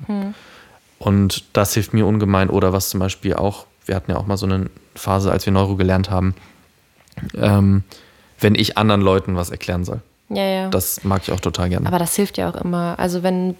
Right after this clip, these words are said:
Speaker 1: du es jemand anderem erklärst, dann bist du schon auf dem Stand, du kannst es selber schon und du möchtest es einfach nur weitergeben. So, und dann erklärst du es ja nur in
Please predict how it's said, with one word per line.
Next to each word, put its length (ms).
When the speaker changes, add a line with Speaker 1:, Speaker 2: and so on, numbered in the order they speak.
Speaker 1:
du 120
es 120
jemand 240
anderem 220
erklärst, 600
dann 180
bist 180
du 40
schon 160
auf 120
dem 120
Stand, 340
du 40
kannst 320
es 120
selber 280
schon 360
und 160
du 80
möchtest 320
es 40
einfach 220
nur 140
weitergeben. 640
So, 80
und 140
dann 120
erklärst 380
du 20
es 80
ja 80
nur 240
in 180